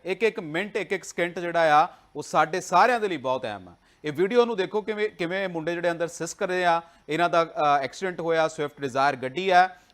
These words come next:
ਔਰ ਜਦੋਂ ਐਕਸੀਡੈਂਟ ਹੋਇਆ ਤਾਂ ਇਹ ਮੁੰਡੇ, ਅ, ਅੰਦਰ ਪਏ ਹੋਏ ਸੀਗੇ, ਪਰ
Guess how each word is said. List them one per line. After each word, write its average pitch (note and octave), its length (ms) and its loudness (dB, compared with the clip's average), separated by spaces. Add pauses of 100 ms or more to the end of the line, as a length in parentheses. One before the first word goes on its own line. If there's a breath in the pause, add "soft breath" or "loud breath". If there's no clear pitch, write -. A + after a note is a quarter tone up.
ਔਰ E3+ 180 2
ਜਦੋਂ F3 200 -6
ਐਕਸੀਡੈਂਟ A3 460 -6
ਹੋਇਆ E3+ 400 4 (280 soft breath)
ਤਾਂ G3 160 6 (100)
ਇਹ G#3+ 100 -2
ਮੁੰਡੇ, F#3+ 280 -6
ਅ, E3 440 -2
ਅੰਦਰ E3+ 200 -4
ਪਏ F3+ 180 0
ਹੋਏ E3+ 180 0
ਸੀਗੇ, F3 240 -10
ਪਰ F#3 240 -2